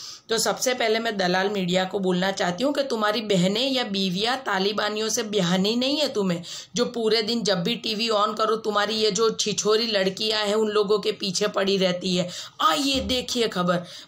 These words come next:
मतलब ये धंधे तुम लोग बंद करो। इस देश में उन लोगों को हीरो बनाने के, पहली बात। दूसरा कि मुनव्वर राणा इतना बड़ा घटिया चप्पल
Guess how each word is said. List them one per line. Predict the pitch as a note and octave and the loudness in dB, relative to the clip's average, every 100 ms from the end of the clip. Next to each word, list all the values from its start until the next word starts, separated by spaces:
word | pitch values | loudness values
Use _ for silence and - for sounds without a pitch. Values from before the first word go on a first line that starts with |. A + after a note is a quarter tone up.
| G3 | -2
मतलब | G3+ A3+ | 0 0
ये | A3 A3+ A3+ | 0 -2 -2
धंधे | F3 F#3 F#3 G3+ | 0 2 4 2
तुम | A3+ A3 | 2 -2
लोग | A3 G#3 | -2 0
बंद | F#3+ G3 | -2 0
करो। | A3 C#4 | 0 2
इस | B3+ A3+ | 0 -4
देश | G3+ G3+ G3 | 0 2 2
में | A3 | 0
उन | G#3 | 0
लोगों | F#3 F#3+ F#3+ | 2 2 2
को | G3 C4 | 2 0
हीरो | G3+ G3 F#3+ | 0 0 2
बनाने | F3+ F3+ F3+ F3+ | 2 0 0 -2
के, | F3 | -2
पहली | F#3 G3+ F#3 F#3 | -2 0 2 0
बात। | E3 - - - - - - - - | -2 -6 -16 -12 -10 -10 -14 -14 -2
दूसरा | C4 C4 D#4 D#4 | 0 2 2 0
कि | C#4+ | 2
मुनव्वर | B3+ A3 A3 G#3 G3 | 0 2 0 2 2
राणा | F#3 E3 - - - - - | 0 0 -4 -8 -20 -20 -6
इतना | C#4+ C#4 D#4 D#4 D#4 | -6 -2 0 2 2
बड़ा | B3 A#3 B3 | 2 0 0
घटिया | G3+ F#3+ F3+ F#3 G#3+ A3+ | 0 -2 -2 0 0 0
चप्पल | B3+ - G#3+ - - B3+ | -2 -2 -2 -4 -4 -2